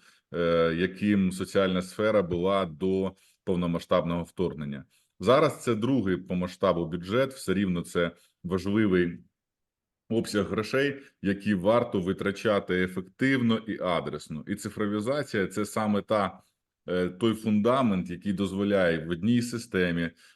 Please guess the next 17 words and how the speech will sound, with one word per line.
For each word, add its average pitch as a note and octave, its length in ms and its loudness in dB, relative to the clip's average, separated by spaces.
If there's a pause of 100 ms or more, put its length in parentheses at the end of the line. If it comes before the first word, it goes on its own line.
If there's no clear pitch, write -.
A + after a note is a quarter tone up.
в - 60 -20
централізованій, F2+ 1120 0
з - 100 -16
побудованими A2+ 720 2
інформаційними A2 800 0
обмінами, F2 680 0
з - 60 -12
податковою, F#2 1040 0 (260)
з - 100 -20
прикордонниками, F#2 1300 0 (320)
з E2 220 -6
Мін'юстом, G2 760 2
з F#2 160 0
іншими G2 500 0
органами F#2 640 0
і F#2 60 2
міністерствами, F2+ 840 0